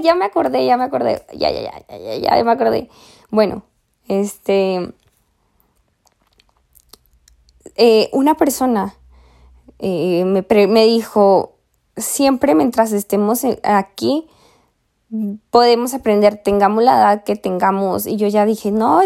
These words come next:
pero es que yo ya lo sé todo". Yo no sabía ni madres. Si no, no hubiera estado en esa situación. Yo ya lo sé todo, o sea, ¿qué, qué me vas a enseñar tú? Porque me, me quería vender un curso padrísimo de, de,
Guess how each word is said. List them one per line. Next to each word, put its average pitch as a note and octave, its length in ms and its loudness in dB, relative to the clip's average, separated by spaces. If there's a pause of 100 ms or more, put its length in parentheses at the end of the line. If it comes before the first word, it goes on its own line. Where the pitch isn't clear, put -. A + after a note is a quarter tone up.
pero D#4 140 0
es B3+ 100 -4
que E4 160 0
yo F4+ 80 4
ya F#4+ 160 2
lo G4+ 160 -2
sé E4 180 -6
todo". - 380 -2
Yo A3+ 160 -4
no A3 140 -6
sabía - 320 -6
ni B3+ 160 -4
madres. G#3+ 580 -6 (1080)
Si - 180 -2
no, A#3+ 140 2
no C#4 160 2
hubiera G3+ 200 2
estado G#3 300 2
en G3+ 100 -2
esa G#3 160 -4
situación. G#3 460 -2
Yo A3 100 2
ya B3+ 160 4
lo G4 160 0
sé - 180 -6
todo, A#3+ 440 0
o G#3 40 -2
sea, G3+ 260 -4
¿qué, B3 280 -4 (180)
qué - 140 -10
me D#4+ 80 2
vas D4 220 2
a D#4 40 -2
enseñar A3 520 -2 (160)
tú? A3 320 -4 (400)
Porque B3+ 200 -2
me, C4+ 180 0 (220)
me C4 380 2
quería C4 240 4
vender B3 260 0
un A#3+ 140 -2
curso A#3+ 380 -6 (180)
padrísimo A3 760 -2
de, G3 580 0 (480)
de, G3 840 0